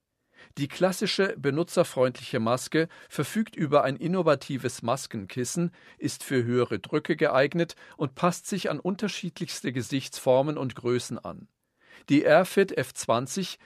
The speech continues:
gibt es auch als Vorhörvariante. Maske zwanzig.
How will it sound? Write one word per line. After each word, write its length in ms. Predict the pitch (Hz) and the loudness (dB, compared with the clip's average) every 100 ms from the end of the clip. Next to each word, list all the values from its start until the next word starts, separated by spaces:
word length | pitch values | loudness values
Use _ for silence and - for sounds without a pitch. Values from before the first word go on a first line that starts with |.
| _ | _
gibt 260 | 165 170 175 | -8 -4 -4
es 120 | - | 0
auch 260 | 135 147 - | 2 2 2
als 280 | 139 139 | 0 0
Vorhörvariante. 1300 | - 147 139 135 143 139 107 90 85 - - - - _ _ _ _ _ _ _ _ _ _ _ - | 2 6 6 6 2 2 0 -2 -6 -10 -12 -14 -14 _ _ _ _ _ _ _ _ _ _ _ 0
Maske 420 | 135 139 - 135 | 2 2 -2 -4
zwanzig. 720 | - 139 147 - 135 - _ | 0 -2 -2 -8 -16 -18 _